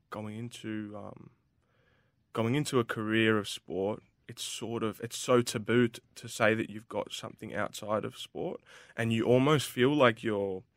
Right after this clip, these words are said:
uh, being disrespectful to your sport. I remember having this thing, people would come in to, you know, give us talks at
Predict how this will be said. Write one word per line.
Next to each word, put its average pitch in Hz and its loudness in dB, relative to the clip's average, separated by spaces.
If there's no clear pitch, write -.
uh, 50 -12
being 120 0
disrespectful 113 -12
to 113 -18
your 107 -14
sport. - -6
I 113 0
remember 131 4
having 117 0
this 113 -12
thing, 123 0
people 127 -2
would 120 -2
come 113 -6
in 110 -4
to, 98 -6
you 110 -12
know, 101 -10
give 110 -10
us 104 -8
talks 104 -6
at - -14